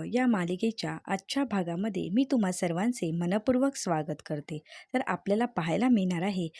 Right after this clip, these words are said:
की सावनी ही मुक्ताला भेटण्यासाठी आलेली असते. त्याचवेळी इंद्राताई बाहेर बसलेल्या असतात. त्यांना नशेत असल्यामुळे सावनी दिसते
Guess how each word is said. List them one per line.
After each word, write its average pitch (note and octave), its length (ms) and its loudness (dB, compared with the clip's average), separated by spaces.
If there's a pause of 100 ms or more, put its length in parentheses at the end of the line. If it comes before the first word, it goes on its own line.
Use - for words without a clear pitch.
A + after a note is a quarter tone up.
(220)
की C4 120 6
सावनी G#3+ 520 2 (400)
ही C4 80 10
मुक्ताला A3 420 4
भेटण्यासाठी G3 680 0
आलेली F3+ 320 2
असते. D#3 260 -2 (100)
त्याचवेळी F#3+ 580 2
इंद्राताई A3+ 560 4
बाहेर G3 320 0
बसलेल्या F#3 520 0
असतात. E3 280 -6 (500)
त्यांना A#3 240 6
नशेत A3 380 4
असल्यामुळे A#3 500 4 (220)
सावनी A3 400 4
दिसते F#3+ 400 0